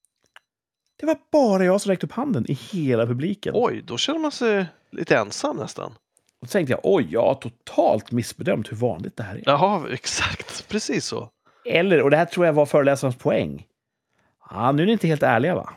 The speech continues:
Speaker 2: Ja.
Speaker 1: "Utom just du", sa han och pekade på mig, och så skrattade alla.
Speaker 2: Blev du smickrad då? Att du fick en
Speaker 1: Lite,
Speaker 2: Ja.
Speaker 1: lite.
Speaker 2: Badge of honor.
Speaker 1: Mm.
Speaker 2: Varf-,
Speaker 1: Ehm.
Speaker 2: hur,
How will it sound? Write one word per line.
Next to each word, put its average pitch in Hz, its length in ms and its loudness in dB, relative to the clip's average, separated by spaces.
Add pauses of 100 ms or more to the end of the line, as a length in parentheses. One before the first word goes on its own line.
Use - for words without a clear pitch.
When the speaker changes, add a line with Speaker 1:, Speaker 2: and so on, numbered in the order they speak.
(120)
Speaker 2:
Ja. - 640 -14
Speaker 1:
"Utom 113 380 0
just 98 220 -4
du", 143 180 0
sa 110 100 -2
han 82 100 -2
och 95 60 -12
pekade - 240 -6
på - 60 -20
mig, - 160 -14
och - 60 -10
så 107 60 -10
skrattade - 380 -10
alla. - 180 -16
Speaker 2:
Blev 147 120 0
du 139 60 -2
smickrad - 360 -2
då? 117 140 -6 (180)
Att - 180 -14
du 139 120 -4
fick - 260 -4
en - 60 2
Speaker 1:
Lite, 156 380 0
Speaker 2:
Ja. 170 200 4 (140)
Speaker 1:
lite. - 520 -2
Speaker 2:
Badge 151 260 4
of 156 80 2
honor. 151 340 2 (440)
Speaker 1:
Mm. 127 280 0 (1160)
Speaker 2:
Varf-, 190 640 2
Speaker 1:
Ehm. 175 60 0
Speaker 2:
hur, 214 140 0